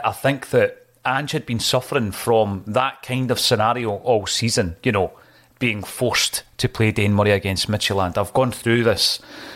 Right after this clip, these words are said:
um, catalogue of dilemmas that he had, having to play Tony Ralston 'cause he was the only right back that we had. And it went on and on and on.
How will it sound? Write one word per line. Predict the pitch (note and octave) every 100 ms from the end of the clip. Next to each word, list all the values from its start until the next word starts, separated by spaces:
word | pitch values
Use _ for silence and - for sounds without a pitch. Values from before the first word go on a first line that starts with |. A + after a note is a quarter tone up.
| - -
um, | G#2+ G#2 G2+ G2 F#2+ F#2+ _ _
catalogue | - B2+ B2 C#3+ A2+ G#2 F#2+ - -
of | A#2 G#2 F#2+ F2+ - G2+
dilemmas | B2 A2+ G#2 A2+ B2 A2
that | B2 F#2+
he |
had, | E2+ A2 A2 F2+ - -
having | - C3 B2+ B2+
to | A#2
play | - B2 G#2+
Tony | - A2 G2+
Ralston | F#2+ G2 - F#2
'cause | - G2
he | G2
was | F#2+
the | G#2
only | G2+ G2
right | F#2+ G2+
back | G2 G2 -
that | G2+
we | G2
had. | E2+ F2+ F2+ - _ - - - - -
And | B2
it | A2
went | A#2+ B2
on | B2+ D3
and | C3
on | A#2+
and | G#2
on. | G2+ G#2+ F#2